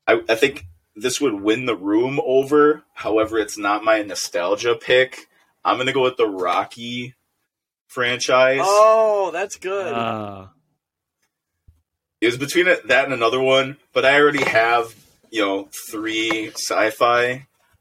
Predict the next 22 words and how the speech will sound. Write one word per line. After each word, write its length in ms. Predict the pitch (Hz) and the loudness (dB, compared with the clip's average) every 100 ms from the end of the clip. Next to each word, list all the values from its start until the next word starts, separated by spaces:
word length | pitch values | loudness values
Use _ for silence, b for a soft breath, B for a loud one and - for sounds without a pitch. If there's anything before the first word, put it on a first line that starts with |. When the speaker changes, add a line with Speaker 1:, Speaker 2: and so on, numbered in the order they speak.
| _ | _
Speaker 1:
categories. 680 | - 127 127 131 127 151 147 | -2 0 0 0 2 4 2
Speaker 2:
Yeah. 60 | 110 | -2
Speaker 1:
I 20 | |
think 180 | 120 117 | -4 -2
I 80 | 113 | 2
gotta 220 | 110 107 | 2 0
kinda 260 | - 110 | -6 -6
switch 300 | 101 110 107 | -6 -6 -4
it 80 | 98 | -4
up 160 | 98 101 | -4 -6
a 40 | |
little 240 | 98 104 101 | -10 -8 -4
bit. 300 | 107 104 - _ _ _ _ _ | -4 -4 -6 _ _ _ _ _
So 340 | - 90 90 82 | -6 -2 0 0
I'm 100 | 98 | -4
gonna 160 | 101 | -6
go 180 | 98 95 | -4 -2
with, 300 | 95 92 90 - _ _ _ | 2 2 0 -6 _ _ _
you 80 | 85 | -10
know, 120 | 85 | -8
an 100 | 90 | -2
action, 720 | 95 95 - - 104 98 95 | 2 2 2 -2 -2 -2 -8